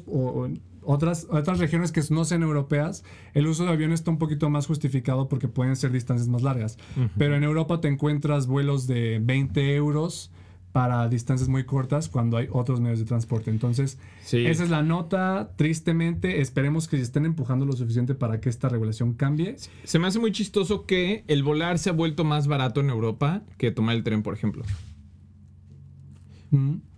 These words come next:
Speaker 2: O sea, por ejemplo, si tú vives, bueno, voy a, no voy a poner, iba a poner un ejemplo muy tonto que es Lond-, eh, que es Inglaterra.
Speaker 1: Ujú.
Speaker 2: Pero, pues, ellos están, tienen un mar en medio. Pero sí es más barato, o sea, Ryanair, EasyJet y todos esos encontrabas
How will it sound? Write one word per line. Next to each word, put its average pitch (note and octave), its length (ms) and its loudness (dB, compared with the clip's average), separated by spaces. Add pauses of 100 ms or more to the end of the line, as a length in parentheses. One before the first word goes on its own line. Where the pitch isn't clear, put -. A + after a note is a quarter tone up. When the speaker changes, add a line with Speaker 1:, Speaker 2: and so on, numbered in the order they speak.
(120)
Speaker 2:
O D3 160 2
sea, D3 280 0
por D3 100 0
ejemplo, C#3+ 300 2
si C#3+ 140 -2
tú D#3 120 0
vives, F3 320 0
bueno, D3 240 2
voy C3 120 2
a, C3 60 -2
no C#3 200 0
voy E3 100 0
a C3 40 -2
poner, A2+ 200 0
iba C#3 120 2
a C#3 40 -2
poner A#2 160 0
un A#2 80 2
ejemplo A2+ 300 0
muy A2+ 100 0
tonto G#2+ 280 -2
que G#2+ 100 -6
es G#2+ 40 -2
Lond-, G2+ 240 0
eh, G#2 100 0
que A#2 80 -2
es A2 100 -4
Inglaterra. F#2+ 420 -4
Speaker 1:
Ujú. C#3+ 420 0
Speaker 2:
Pero, G#2+ 160 0
pues, - 140 -10
ellos A2+ 220 0
están, A2 280 -2
tienen A2 260 0
un A2 60 0
mar G#2 160 0
en G2 120 -2
medio. F#2+ 320 -2 (340)
Pero C#3+ 300 2
sí E3+ 320 0
es F3 100 0
más E3 200 0
barato, C#3 300 0
o - 40 0
sea, C#3+ 140 0
Ryanair, A#2+ 580 2
EasyJet A#2 420 -2
y A2+ 60 -2
todos C#3 240 0
esos C#3 180 0
encontrabas A#2+ 600 0